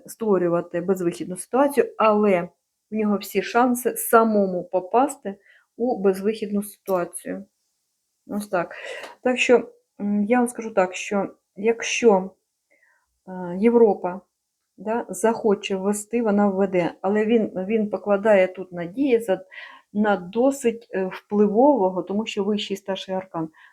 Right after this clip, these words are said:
на досить впливову людину, можливо, на Трампа. На Трампа, м, можливо, буде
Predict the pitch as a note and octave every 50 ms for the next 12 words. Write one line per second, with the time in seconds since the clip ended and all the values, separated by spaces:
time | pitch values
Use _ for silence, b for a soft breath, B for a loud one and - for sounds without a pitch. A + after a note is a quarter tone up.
0 | b - G#3 G#3+ G#3 A#3+ B3+ B3 - G#3 G#3+ - - - - A3+ A3 A3 A3 A#3
1 | B3 A#3+ A#3 A#3 A3+ A#3 G#3+ F3+ F#3 F3 E3 E3 E3+ F#3 G3 G3+ A#3 B3 B3+ A#3
2 | G#3 G3 F#3+ G3 G#3+ A3 - - G3 F#3 E3+ E3 F3 - - - F3+ _ _ _
3 | _ _ _ _ _ _ _ _ _ _ _ - G3+ A3 G#3+ - A3 G#3 F#3+ E3
4 | E3 - - D3+ - - - F#3 F#3+ F#3 F3 F3+ F3 - - - C3+ F3+ F3+ F3+
5 | F3+ F#3 F#3+ F#3+ F#3+ G3 F#3+ F3+ F3 F3 F#3 F#3 E3 E3 -